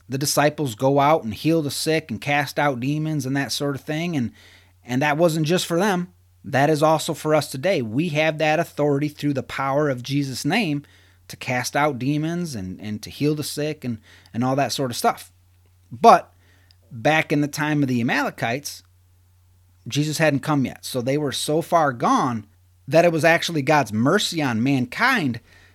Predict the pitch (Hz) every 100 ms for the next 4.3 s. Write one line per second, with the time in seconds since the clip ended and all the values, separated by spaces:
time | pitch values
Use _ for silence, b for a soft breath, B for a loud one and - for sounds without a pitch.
0 | b 131 147 156 147 160 156 147 143 151
1 | - _ _ _ - 139 135 - 160 160
2 | 131 143 135 - _ - 156 143 165 -
3 | 139 123 - 131 123 - - - 156 165
4 | 120 120